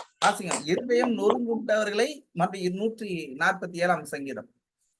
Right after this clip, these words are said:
நூற்றி நாற்பத்தி ஏழாம் சங்கீதம், மூன்றாவது வசனம். ஆமென். "இருதயம் நொறுங்குண்டவர்களை குணமாக்குகிறார், அவருடைய காயங்களை கட்டுகிறார்." இந்த இடத்துல வருது.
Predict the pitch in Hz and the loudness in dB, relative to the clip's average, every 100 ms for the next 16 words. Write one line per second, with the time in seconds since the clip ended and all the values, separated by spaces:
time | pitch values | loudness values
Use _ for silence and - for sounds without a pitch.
0 | _ _ - 185 180 170 185 180 165 170 | _ _ -6 -6 0 2 2 2 2 2
1 | 165 165 143 180 208 190 180 151 127 - | 0 -4 -2 0 0 2 2 4 0 -4
2 | 110 - _ 127 170 180 170 165 - - | -14 -14 _ -6 -4 -2 -2 -2 -4 -12
3 | _ _ _ _ - 151 240 233 208 175 | _ _ _ _ -2 2 6 6 6 4
4 | 147 214 262 240 208 185 170 151 170 262 | 6 6 6 4 4 4 4 4 4 2
5 | 285 - - 135 180 233 180 156 127 107 | -2 -12 -6 2 4 4 2 -2 -4 -4
6 | 107 127 233 269 _ _ _ _ _ 127 | 0 2 2 0 _ _ _ _ _ 4
7 | 185 208 190 180 190 254 262 220 214 370 | 4 4 0 0 4 8 8 6 4 4
8 | 453 - _ _ _ _ _ - 180 269 | 2 -2 _ _ _ _ _ -2 0 0
9 | 226 135 107 156 233 - _ _ 247 180 | 2 2 2 0 0 -4 _ _ -4 0
10 | 254 269 269 269 302 294 262 247 214 | 4 6 6 2 2 4 2 0 -4